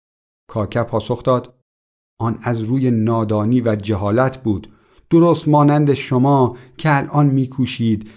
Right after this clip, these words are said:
به وسیلهٔ چیزهای نفسانی و شیطانی مرا گمراه و منصرف سازید.» چنین شهادتی بود که کاکا به همشهریان خود داد، جایی که روزی می‌کوشید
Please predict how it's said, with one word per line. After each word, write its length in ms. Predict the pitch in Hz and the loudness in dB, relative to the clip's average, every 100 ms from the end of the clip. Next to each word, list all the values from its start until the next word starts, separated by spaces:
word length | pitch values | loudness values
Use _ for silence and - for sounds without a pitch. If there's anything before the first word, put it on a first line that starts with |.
| _ | _
به 100 | 143 | -2
وسیلهٔ 720 | 127 123 - 127 113 120 120 | 0 -2 -2 -2 0 0 0
چیزهای 720 | 117 - 120 104 - 123 120 | -2 -4 -4 -4 -4 -2 0
نفسانی 680 | 110 107 104 - 107 110 117 | 0 0 -4 -8 -4 -2 -2
و 120 | 107 | -4
شیطانی 760 | 95 - 104 87 - 101 113 110 - - 123 | -6 -6 -6 -6 -6 -4 -2 -4 -10 -10 -4
مرا 280 | 127 123 | 0 0
گمراه 680 | 98 101 113 101 107 131 90 104 | -2 -2 -2 0 2 2 2 -2
و 80 | |
منصرف 640 | 95 95 95 - 101 131 143 | -4 -4 -6 -6 -4 -2 -2
سازید.» 520 | - 127 95 90 - _ _ _ _ _ _ _ _ _ _ | -2 -2 -2 -8 -12 _ _ _ _ _ _ _ _ _ _
چنین 300 | - 113 107 | -6 -2 -2
شهادتی 640 | 104 117 98 110 131 127 117 | -2 -4 -2 -2 -2 -2 -2
بود 360 | 110 113 107 - _ - | 0 0 0 -6 _ -6
که 140 | 165 | -4
کاکا 600 | 156 147 131 127 147 143 - - - | -2 0 0 2 0 0 -2 -10 -6
به 80 | |
همشهریان 960 | 127 - 135 127 135 117 120 139 165 143 | -6 -4 -6 -4 -4 -4 -2 2 2 2
خود 280 | - 92 - | -2 -10 -10
داد، 320 | 90 82 - _ _ _ _ _ _ | -10 -12 -16 _ _ _ _ _ _
جایی 320 | - 110 110 104 | -6 -2 -2 0
که 300 | 131 127 - - - | 2 0 -2 -18 -4
روزی 440 | 127 160 147 165 | 2 2 4 4
می‌کوشید 800 | 143 160 160 160 151 165 156 | 4 4 2 0 0 0 0